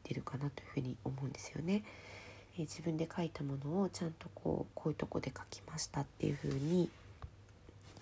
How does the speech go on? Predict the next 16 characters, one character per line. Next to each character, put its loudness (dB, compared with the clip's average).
こ 0
う -20
拡 -8
散 0
す -4
る 8
と 2
こ 8
ろ 12
ま 6
で 6
が 8
こ 2
う -16
セ 0
ッ -2